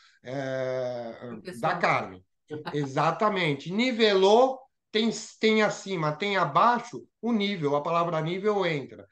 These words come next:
Speaker 1: Não tem acima, não tem abaixo, não é um conceito de, é,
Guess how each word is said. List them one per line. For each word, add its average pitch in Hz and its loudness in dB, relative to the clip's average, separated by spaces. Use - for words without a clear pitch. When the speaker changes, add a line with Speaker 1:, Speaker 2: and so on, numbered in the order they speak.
Speaker 1:
Não 233 0
tem 175 -2
acima, 135 -4
não 175 -4
tem 190 -2
abaixo, 156 0
não 156 -4
é 202 0
um 190 -2
conceito 151 -8
de, 113 -20
é, 98 -14